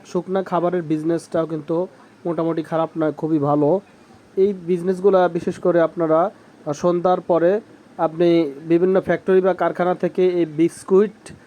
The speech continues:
তারপরে চানাচুর, বিভিন্ন আইটেমের চানাচুর, বিভিন্ন আইটেমের বিস্কিট,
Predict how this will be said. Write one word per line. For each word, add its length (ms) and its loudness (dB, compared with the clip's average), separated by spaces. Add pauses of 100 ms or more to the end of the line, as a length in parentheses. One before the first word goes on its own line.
(240)
তারপরে 260 0
চানাচুর, 680 2 (280)
বিভিন্ন 320 2
আইটেমের 360 0
চানাচুর, 360 0
বিভিন্ন 360 -2
আইটেমের 420 0
বিস্কিট, 500 0